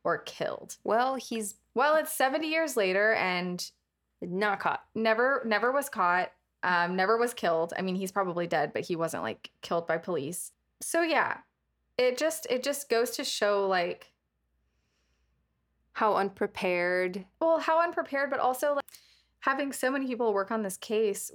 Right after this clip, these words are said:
Speaker 1: wasn't the answer.
Speaker 2: Nope.
Speaker 1: They really did just need to
Speaker 2: Stick to the
Speaker 1: stick to the
Speaker 2: facts.
Speaker 1: facts, stick to the basics. Um, but then again, it was nineteen forties.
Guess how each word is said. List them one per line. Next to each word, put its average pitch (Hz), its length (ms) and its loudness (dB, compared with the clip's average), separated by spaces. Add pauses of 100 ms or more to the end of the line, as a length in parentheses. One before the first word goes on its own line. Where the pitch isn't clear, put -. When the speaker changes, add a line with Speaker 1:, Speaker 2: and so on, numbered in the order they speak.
(100)
Speaker 1:
wasn't 214 320 -2
the 185 180 -4
answer. - 520 -6 (180)
Speaker 2:
Nope. 185 260 0 (540)
Speaker 1:
They 208 340 2
really 202 400 0
did 190 280 -2
just 180 280 -4
need 185 200 -2
to 170 120 -4 (180)
Speaker 2:
Stick - 320 -6
to 208 100 -2
the 196 80 2
Speaker 1:
stick 190 280 -2
to 226 120 -6
the 240 80 0
Speaker 2:
facts. - 80 -8
Speaker 1:
facts, 175 320 -2
stick - 200 -14
to 208 100 -6
the 208 100 -4
basics. 175 640 -6 (800)
Um, 185 540 -2 (640)
but 254 160 2
then 269 140 2
again, 240 300 2
it 180 140 0
was 190 240 2
nineteen 185 380 -2
forties. 175 680 -4